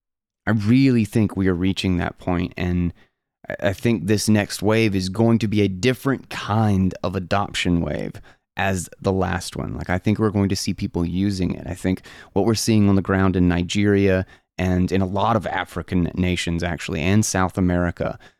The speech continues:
are literally using this day to day. They're using it as a currency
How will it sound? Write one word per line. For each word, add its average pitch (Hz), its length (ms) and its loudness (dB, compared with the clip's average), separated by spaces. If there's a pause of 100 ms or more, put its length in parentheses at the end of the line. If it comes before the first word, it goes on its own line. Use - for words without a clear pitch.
(280)
are 90 480 -2 (720)
literally 127 720 0
using 120 480 4
this 101 220 2
day 95 220 2
to 95 140 -4
day. 87 220 0
They're 87 100 0
using 104 400 2
it - 180 -2
as 98 300 -2
a 98 100 2
currency 92 560 -2